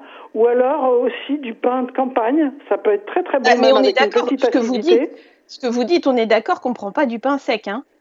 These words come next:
Speaker 1: Alors, si on, on fait sécher le pain et on le
Speaker 2: D'accord, mais ça
Speaker 1: réhydrate.
Speaker 2: risque d'être sec aussi, non ?
Speaker 1: Ça, pardon ?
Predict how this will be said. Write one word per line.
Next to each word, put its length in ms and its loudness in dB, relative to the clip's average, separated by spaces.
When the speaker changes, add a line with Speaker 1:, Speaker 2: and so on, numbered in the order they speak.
Speaker 1:
Alors, 280 2
si 120 2
on, 120 0
on 80 -2
fait 240 -2
sécher 240 -2
le 140 0
pain 280 -4
et 100 2
on 60 2
le 80 6
Speaker 2:
D'accord, 200 4
mais 120 4
ça 0 -
Speaker 1:
réhydrate. 320 2
Speaker 2:
risque 140 -4
d'être 180 -4
sec 220 -6
aussi, 240 -4
non ? 240 -2
Speaker 1:
Ça, 120 2
pardon ? 500 0